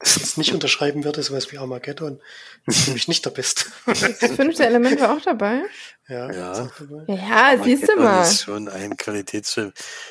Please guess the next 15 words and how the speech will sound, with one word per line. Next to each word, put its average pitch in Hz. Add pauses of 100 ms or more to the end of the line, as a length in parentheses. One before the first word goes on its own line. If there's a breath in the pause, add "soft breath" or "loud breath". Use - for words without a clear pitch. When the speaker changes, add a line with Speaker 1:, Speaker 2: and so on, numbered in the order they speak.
(100)
Speaker 3:
Ich -
meine, 98
falls 123
mal 120
ein 110
Asteroid, 113
<laughs> -
ist -
das 120
auf 113
jeden 117
Fall 117
die 110
beste 120
Option. 107